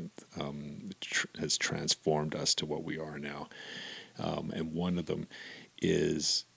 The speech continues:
is that, i-, is that idea that there's a, I, it's a, I, I look at it like a virtue that, that where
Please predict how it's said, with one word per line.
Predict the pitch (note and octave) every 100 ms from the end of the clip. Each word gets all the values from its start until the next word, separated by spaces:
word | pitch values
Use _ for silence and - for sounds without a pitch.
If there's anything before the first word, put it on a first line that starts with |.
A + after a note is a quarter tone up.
| - -
is | - E2+ D#2+ -
that, | D#2+ C#2+ C#2+ -
i-, |
is | D#2 - D2+ -
that | D#2+ D#2+
idea | D#2 D#2 D#2 -
that | - G#2+
there's | E2+ F2
a, | - - - - -
I, | E2+ G#2 G#2 -
it's | - F#2
a, | A2+ E2+
I, | D#2+ - D2
I |
look | - -
at | D#2
it | D#2
like | D#2+
a | -
virtue | - - - - D2 C#2
that, | - - D#2+
that | - E2+
where | D#2+ D#2 D2+